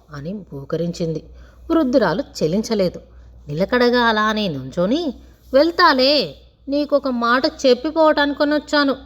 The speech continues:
జాగ్రత్తగా విను. ఇప్పుడు రాజ్యంలో అమలు జరుగుతున్నది మూఢాచారం.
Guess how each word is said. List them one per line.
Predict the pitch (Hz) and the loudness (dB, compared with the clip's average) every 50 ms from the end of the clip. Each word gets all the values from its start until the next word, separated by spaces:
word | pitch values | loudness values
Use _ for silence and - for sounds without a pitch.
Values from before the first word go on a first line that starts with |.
| - - _ _ _ - - | -20 -20 _ _ _ -20 -12
జాగ్రత్తగా | - - 160 156 156 160 190 196 190 202 196 202 202 | -8 -4 -4 -2 0 2 2 2 4 4 4 4 4
విను. | 185 190 180 185 196 233 285 349 403 - - - _ _ _ _ - - | 2 2 2 2 2 2 2 0 0 -6 -16 -20 _ _ _ _ -8 -8
ఇప్పుడు | 311 302 - 311 262 | -8 -4 0 2 2
రాజ్యంలో | 196 147 135 131 143 156 - 220 226 202 160 170 233 330 427 415 - - - _ - - - | 2 2 -2 -6 -6 -4 -2 -2 -2 -2 -2 -2 -4 -4 -4 -8 -12 -16 -20 _ -20 -16 -10
అమలు | - 156 165 196 226 262 | -6 -2 0 2 2 4
జరుగుతున్నది | 240 262 247 240 240 240 240 226 202 185 190 226 294 | 4 4 4 2 2 -2 -4 -4 -2 -4 -4 -4 -4
మూఢాచారం. | 320 226 143 139 143 147 160 170 202 214 208 - 220 202 196 170 | -6 -6 -8 -8 -8 -4 -2 0 0 0 0 0 2 2 2 0